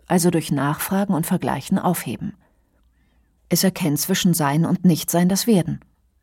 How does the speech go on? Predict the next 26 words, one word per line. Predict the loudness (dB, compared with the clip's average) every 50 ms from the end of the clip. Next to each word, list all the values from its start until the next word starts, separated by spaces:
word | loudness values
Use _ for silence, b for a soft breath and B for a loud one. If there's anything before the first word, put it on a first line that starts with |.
| _ _
zwischen | -6 -2 0 2 2 4 4 2 2
Identität | 2 2 2 4 2 2 0 -2 -4 -4 -4 -2 -2 0
und | 0 0 0
Unterschied | 2 2 0 2 2 0 -2 0 -2 -2 -2 -2
das | -4 0
andere | 2 4 4 4 4 2 -2 -6 -14 -16 _ _ _ _ _ _ _ _ _ _ _ 2
und | 2 2 2
zwischen | 2 -2 -2 -2 -2 0
Gut | 2 2 2 2 2
und | -2 -2 -2 2
Böse | 2 2 2 2 0 -4 -10 -12 b b b b b b b
das | -2 2 6
Notwendige. | 6 6 6 6 2 -2 -2 -2 -4 -6 -8 -8 -10 -10 _ _ _ _ _ _ _ _ _ _ _ _ _ _ _ _ _ _ 2
Das | 2 2 4 4
nennt | 6 6 4 4
Hegel | 4 4 4 6 4 2 2
Dialektik, | 2 2 0 0 0 -4 -4 -6 -10 -12 -12 -12 -20 _ _ _ _ _ _ _ _ _ _ _ _ -6
die | -4 -4 0
denkerische | 2 2 2 2 2 2 4 4 2 2 2 0
Bewegung | 0 0 0 2 4 4 4 4 2 0 0 -2
von | -6 -8 -10 -8
einem | -4 0 2 4 6 6 6
Widerspruch | 6 4 4 2 0 -2 0 0 0 0 0
zu | 0 0 2
einem | 2 2 2 2
anderen. | 0 -4 -4 -4 -6 -8 -8 -10 -10